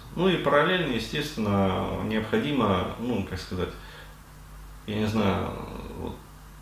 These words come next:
прям плакат себе повесить. Да, то есть, э,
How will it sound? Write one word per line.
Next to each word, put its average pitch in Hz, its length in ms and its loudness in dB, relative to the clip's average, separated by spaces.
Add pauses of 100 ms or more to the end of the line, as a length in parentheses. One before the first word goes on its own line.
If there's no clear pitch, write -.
(200)
прям 127 400 6
плакат 123 520 8
себе 92 260 -2
повесить. 85 500 -2 (1400)
Да, 120 360 10
то 95 140 4
есть, - 220 0
э, 82 260 0